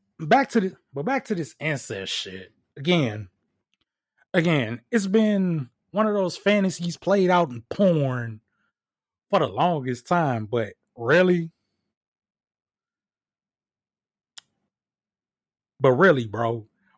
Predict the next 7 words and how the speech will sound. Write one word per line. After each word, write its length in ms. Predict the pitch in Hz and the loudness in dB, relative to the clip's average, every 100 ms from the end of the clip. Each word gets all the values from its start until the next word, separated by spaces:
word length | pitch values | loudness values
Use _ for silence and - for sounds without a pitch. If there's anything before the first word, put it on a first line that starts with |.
| _ | _
are 60 | 147 | -4
you 160 | 180 | -2
fu-, 300 | 190 - 190 190 _ _ | -4 -2 -2 -2 _ _
are 220 | 190 226 | 4 4
you 260 | 185 143 113 - - - - | 2 -8 -16 -20 -20 -20 -4
fucking 920 | 170 185 - _ 170 170 165 160 151 143 _ _ _ _ _ _ | 0 0 -2 _ -2 0 2 0 -2 -8 _ _ _ _ _ _
serious? 1300 | - - - - 208 131 101 - - - - - | -14 -10 -10 2 2 2 -6 -20 -18 -14 -14 -16